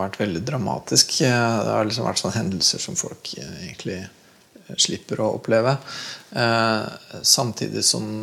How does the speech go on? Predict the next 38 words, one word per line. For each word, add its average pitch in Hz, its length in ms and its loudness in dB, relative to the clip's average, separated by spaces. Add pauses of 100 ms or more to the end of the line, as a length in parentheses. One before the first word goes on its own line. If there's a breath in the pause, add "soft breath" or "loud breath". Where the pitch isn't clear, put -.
(400)
det 131 160 0
er 117 160 0
noe 127 80 2
vanlig 107 560 4
i 107 200 0
den 127 420 0
som 131 240 0
går 98 260 4
på - 100 0
det 95 200 2
å, 98 420 -2
å 110 80 2
ikke 113 240 -2
bli - 160 0
sett - 240 0
og 98 80 0
ikke - 160 -6
bli 95 80 -8
forstått, - 480 -4
og 110 80 -2
det 113 80 0
å 110 80 -4
på - 140 -10
en 113 80 -4
måte - 100 -12
bli 123 160 -6
pålagt 107 400 0
alt - 100 -2
for - 140 -8
strenge - 380 -6
krav, 117 480 -2
eller 104 260 -2
liksom 107 240 -4
det, 101 400 -6
den 101 320 -6
liksom 101 240 -2
avvisningen 123 800 2
da, 131 100 0